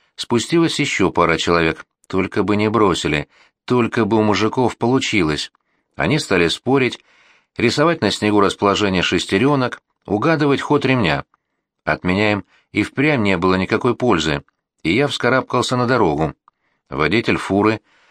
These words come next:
сновал вдоль рассыпанных мешков, оправдываясь перед кем-то по телефону. Пробка росла на глазах. "Извини, Лёха,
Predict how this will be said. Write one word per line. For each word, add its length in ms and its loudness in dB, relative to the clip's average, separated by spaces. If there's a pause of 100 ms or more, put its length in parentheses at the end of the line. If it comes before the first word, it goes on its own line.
(140)
сновал 480 0
вдоль 280 2
рассыпанных 600 0
мешков, 540 -2 (300)
оправдываясь 640 0
перед 220 -2
кем-то 300 -2
по 120 0
телефону. 640 0 (560)
Пробка 400 0
росла 340 0
на 140 0
глазах. 480 -2 (400)
"Извини, 460 -2
Лёха, 360 -2